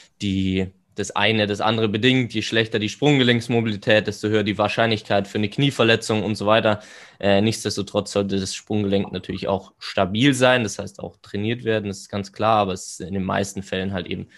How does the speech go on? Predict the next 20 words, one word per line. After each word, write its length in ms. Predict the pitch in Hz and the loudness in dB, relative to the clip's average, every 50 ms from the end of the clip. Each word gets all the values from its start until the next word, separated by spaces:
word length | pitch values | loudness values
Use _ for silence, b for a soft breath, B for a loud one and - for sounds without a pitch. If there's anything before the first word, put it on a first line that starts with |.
| b b b | b b b
zu 140 | - - - | -14 -8 -4
unmobil 520 | 110 117 123 120 107 104 113 110 113 107 | -2 0 2 2 2 2 2 2 4 4
und 100 | 98 95 92 | 2 2 0
deswegen 320 | 98 - - - 95 95 | -4 -4 -4 -4 -4 -4
ist 140 | 95 95 - | -4 -6 -8
es 160 | - - - | -12 -10 -6
so 160 | - 98 98 | -4 -2 0
eine, 260 | 101 98 95 92 92 b b b b b b b b b b b b _ | 0 0 0 -2 -4 b b b b b b b b b b b b _
äh, 300 | - 90 87 92 95 95 - _ _ _ _ _ _ _ _ _ _ _ _ _ _ _ _ _ _ _ _ _ _ _ _ _ _ _ _ _ _ _ _ | -6 -4 -4 -4 -6 -8 -12 _ _ _ _ _ _ _ _ _ _ _ _ _ _ _ _ _ _ _ _ _ _ _ _ _ _ _ _ _ _ _ _
die 160 | - 113 - - | -4 -2 0 2
Aussage 540 | 104 110 110 - - 104 101 101 95 98 | 2 2 2 4 4 4 4 4 4 2
einfach 280 | 78 101 101 104 101 - | 0 0 -2 -2 -4 -4
von 320 | - - - 107 104 104 | -4 -2 0 0 2 2
den 360 | 95 107 107 104 101 98 95 95 | 2 4 4 4 4 2 0 -2
Grundgelenken 680 | - 104 107 107 101 - 101 101 101 101 - 95 92 | -2 -2 -2 -2 -2 0 2 2 2 2 0 -4 -6
im 140 | - - 101 | -4 -2 -2
Unterkörper 560 | 104 - 101 92 - - 95 95 92 - 92 | -2 -2 -2 -4 -2 -2 -2 -2 -2 -2 -4
jetzt 260 | 95 95 - - - | -6 -6 -8 -12 -10
zum 120 | - 90 | -10 -6
Beispiel. 500 | 92 - - - - - - 90 95 98 | -4 -4 -4 -6 -8 -8 -8 -8 -8 -10